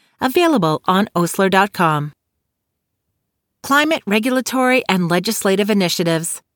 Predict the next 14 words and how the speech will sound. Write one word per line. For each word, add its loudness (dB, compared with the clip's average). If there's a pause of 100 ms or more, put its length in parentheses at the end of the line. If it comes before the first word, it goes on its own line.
(880)
Around 2
the 2
world, 0
there 0
has -2
been 0
a -2
push -4
toward -2
increasing -2
climate-related 0
disclosure -2
by -2
businesses, -4